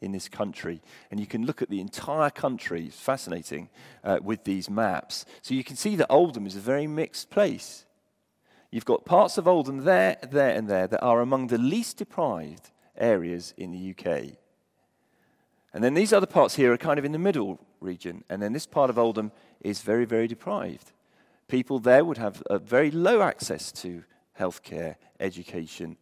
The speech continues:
money. A friend of mine is the guy who does the budgets for the N H S in Stockport.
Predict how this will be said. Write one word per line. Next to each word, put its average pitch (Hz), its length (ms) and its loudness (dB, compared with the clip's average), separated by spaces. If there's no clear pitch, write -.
money. 82 480 -8
A - 40 -20
friend 123 140 2
of 113 60 -2
mine 110 260 4
is - 360 -8
the 104 240 -4
guy 120 180 4
who 110 80 -2
does 107 220 -2
the 110 80 -2
budgets - 640 0
for - 140 -8
the 113 200 -8
N 139 120 4
H - 260 -2
S 104 200 -2
in 113 80 -6
Stockport. - 760 -6